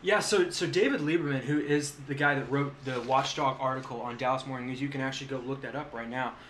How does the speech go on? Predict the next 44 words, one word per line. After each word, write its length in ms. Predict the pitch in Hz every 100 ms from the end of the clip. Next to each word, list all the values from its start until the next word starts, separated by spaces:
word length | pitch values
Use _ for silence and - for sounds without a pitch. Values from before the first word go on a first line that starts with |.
| - - -
Um, 240 | 131 127
he, 360 | - 196 190 -
he 240 | 131 170
described 600 | 185 175 - 170 165 139
him, 260 | 123 143 127
his 240 | 135 156
personal, 520 | - 151 143 147 131 123 - - - -
um, 280 | 143 131 120
as 100 | 120
he 60 | 127
gathered 400 | 127 135 135 127
data 260 | 127 127 120
on 180 | 117
this 180 | 120 117
matter, 280 | 127 131 123
that 220 | 113 113
the 60 | 120
Commissioner 400 | - 156 185 156
Courts 260 | - 143 139
over 140 | 131
the 60 | 123
last, 400 | 131 139 - - - - - -
um, 240 | 123 117 107
several 320 | - 175 160
weeks 220 | 139 147 -
ago 220 | 127 120 - -
did 200 | 160 151
vote 340 | 143 160 131 127
on, 260 | 135 127
um, 280 | 123 123 113
for 160 | - 160
themselves 520 | 160 135 160 131 -
a 80 | 135
twenty-four 500 | - 147 143 143 131 - - - -
percent 380 | 139 160 151
pay 180 | 151 147
increase 420 | 143 139 127 120 -
and 260 | 143 147 143
for, 420 | 143 135 131 123 - - -
um, 180 | 127 120
eleven 320 | 123 139 143
other 220 | 135 135 127
elected 400 | 127 131 131 123
officials, 480 | - 139 135 117